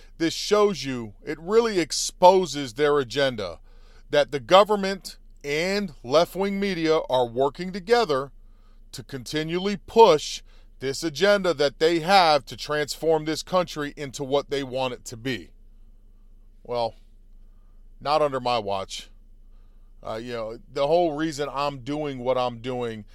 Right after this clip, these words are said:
and hopefully alerting people, and maybe you're listening to people who are smarter and better than myself, and I hope you are. You know, I don't claim to be the best at all. Yeah, you know, one of those guys that's, uh,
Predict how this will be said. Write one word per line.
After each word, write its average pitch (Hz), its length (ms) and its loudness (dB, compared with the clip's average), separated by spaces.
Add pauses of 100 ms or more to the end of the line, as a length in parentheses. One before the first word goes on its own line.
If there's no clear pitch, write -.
(120)
and 120 120 -14
hopefully 131 680 -6 (220)
alerting 135 540 -2
people, 120 500 -8 (200)
and 131 160 -10
maybe 139 280 -6
you're 139 100 -4
listening 131 460 -6
to 120 80 -16
people 120 320 -12
who 127 180 -6
are 117 100 -2
smarter 120 520 -6
and 113 180 -14
better 113 220 -6
than 110 140 -10
myself, 107 540 -6
and 127 120 -10
I 135 80 -6
hope 160 260 -10
you 160 160 -4
are. 113 220 -2 (680)
You 127 80 -8
know, 123 80 -6
I 143 80 0
don't 147 160 -6
claim 151 300 -4
to 135 60 -10
be 139 120 -6
the 123 100 -10
best 135 400 -2 (320)
at 123 160 -2
all. 101 360 -4 (160)
Yeah, 120 220 -4
you 131 160 -8
know, 120 160 -4
one 120 240 -4
of 131 60 -6
those 131 200 -2
guys 131 320 0
that's, 117 300 -8
uh, 113 180 -2